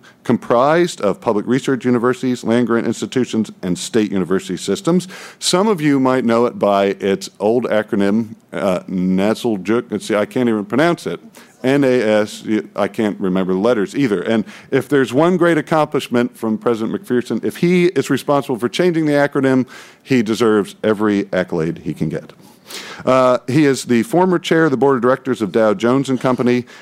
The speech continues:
and has chaired the boards of several organizations focusing on nutrition, fighting hunger. McPherson also recently completed the chairmanship of a commission created by Congress to consider ways to greatly increase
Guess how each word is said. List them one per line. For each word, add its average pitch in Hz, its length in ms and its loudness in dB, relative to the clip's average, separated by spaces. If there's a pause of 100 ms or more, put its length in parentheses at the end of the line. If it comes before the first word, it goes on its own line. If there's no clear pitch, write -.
and 110 140 0
has 113 200 0
chaired 175 360 2
the 139 60 -8
boards 120 280 0
of 98 100 -4
several 160 340 2
organizations 101 880 0
focusing 95 480 -4
on 87 240 -4 (200)
nutrition, 131 560 -4
fighting 76 340 -8
hunger. 143 440 0 (400)
McPherson 147 640 0
also 135 440 2
recently 135 340 0
completed 135 420 0
the 101 60 0
chairmanship 139 640 0
of 110 80 0
a 104 60 0
commission 120 440 -2
created 120 260 0
by 98 140 0
Congress 147 560 -2
to - 120 -12
consider 113 360 0
ways 110 260 2
to 95 100 -8
greatly 107 400 0
increase 113 440 -2